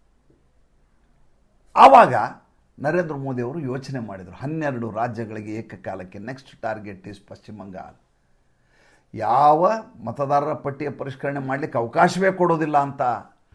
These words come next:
ಮಮತಾ ಬೇಗಂ ಹೇಳಿದ್ರು, ಅಲ್ಲಿ ಹೇಗಾದರೂ ಮಾಡಿ ರಾಷ್ಟ್ರಪತಿ ಆಡಳಿತವನ್ನು ಹೇರಬೇಕು, ಈಕೆ ವಿರೋಧಿಸಬೇಕು, ಅಲ್ಲಿ ಕೆಲಸ ನಡೆಯಬಾರದು, ಆವಾಗ ರಾಷ್ಟ್ರಪತಿ ಆಡಳಿತದಲ್ಲಿ ಕೇಂದ್ರದಿಂದ ಚುನಾವಣೆ ನಡೆಸೋದು.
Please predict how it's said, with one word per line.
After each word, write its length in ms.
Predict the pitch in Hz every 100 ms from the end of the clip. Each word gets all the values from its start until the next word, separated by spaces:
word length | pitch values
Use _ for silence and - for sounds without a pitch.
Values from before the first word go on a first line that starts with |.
| - _ 110
ಮಮತಾ 340 | 127 139 156
ಬೇಗಂ 400 | 135 139 135 123
ಹೇಳಿದ್ರು, 360 | 117 113 120 202 214 - - _ -
ಅಲ್ಲಿ 160 | 120 120
ಹೇಗಾದರೂ 460 | 147 202 247 262
ಮಾಡಿ 220 | 247 240
ರಾಷ್ಟ್ರಪತಿ 500 | 214 202 - 185 190
ಆಡಳಿತವನ್ನು 560 | 180 165 170 160 160 156
ಹೇರಬೇಕು, 400 | 143 139 127 135
ಈಕೆ 260 | 151 151 156
ವಿರೋಧಿಸಬೇಕು, 1080 | 147 226 240 247 226 185 185 - 214 - _ _ _
ಅಲ್ಲಿ 220 | - 123 123
ಕೆಲಸ 300 | 147 185 175
ನಡೆಯಬಾರದು, 880 | 139 170 214 180 175 170 185 190 _ _
ಆವಾಗ 200 | - 139
ರಾಷ್ಟ್ರಪತಿ 500 | 131 135 135 123 131
ಆಡಳಿತದಲ್ಲಿ 480 | 123 120 120 135 185
ಕೇಂದ್ರದಿಂದ 580 | 185 160 180 151 127 139
ಚುನಾವಣೆ 460 | 185 151 120 107 101
ನಡೆಸೋದು. 440 | 92 - - -